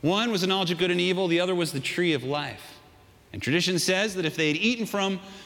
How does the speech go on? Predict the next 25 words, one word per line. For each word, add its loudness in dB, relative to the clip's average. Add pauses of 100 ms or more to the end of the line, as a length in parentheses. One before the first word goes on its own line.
the 2
tree 2
of 2
the 2
knowledge 0
of -4
good 2
and 2
evil, 2
and 2
then 2
eaten 0
of 2
the 0
tree 2
of 4
life 0
after, -6 (440)
they 2
would 2
have 2
lived 2
forever 0 (460)
in 2
death, -2